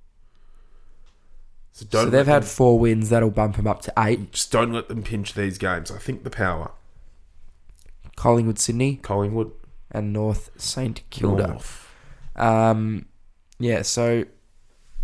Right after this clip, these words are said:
Speaker 2: we look ahead at next week
Speaker 1: Yep.
Speaker 2: at L F C.
Speaker 1: Yes.
Speaker 2: 'Cause by the time people listen to this, a lot of people would listen to this once the round's finished.
Speaker 1: Yep.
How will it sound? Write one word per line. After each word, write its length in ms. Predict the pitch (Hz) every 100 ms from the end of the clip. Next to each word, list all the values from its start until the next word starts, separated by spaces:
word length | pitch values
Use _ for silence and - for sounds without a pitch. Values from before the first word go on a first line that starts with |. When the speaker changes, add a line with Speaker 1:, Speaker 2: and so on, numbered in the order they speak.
| - - - - -
Speaker 2:
we 300 | - 117 120
look 220 | 120 147
ahead 180 | 151 123
at 80 | 110
next 380 | 98 110 - -
week 320 | - - - - - - - -
Speaker 1:
Yep. 200 | - - -
Speaker 2:
at 100 | 113
L 160 | 113 55
F 100 | -
C. 420 | - - - - - - -
Speaker 1:
Yes. 360 | - - - - - - _ - - -
Speaker 2:
'Cause 360 | - 113 107 -
by 180 | - 117
the 80 | 120
time 300 | - 185 110
people 300 | - - 57
listen 280 | - -
to 120 | - -
this, 240 | - -
a 40 | 73
lot 160 | 76
of 120 | 82 - - - - _
people 380 | - 104 98 95
would 400 | 92 92 104 -
listen 320 | 107 113 - 113
to 80 |
this 180 | 117 -
once 220 | 110 113
the 80 | 110
round's 280 | 110 110 107
finished. 460 | - 127 185 - -
Speaker 1:
Yep. 200 | 151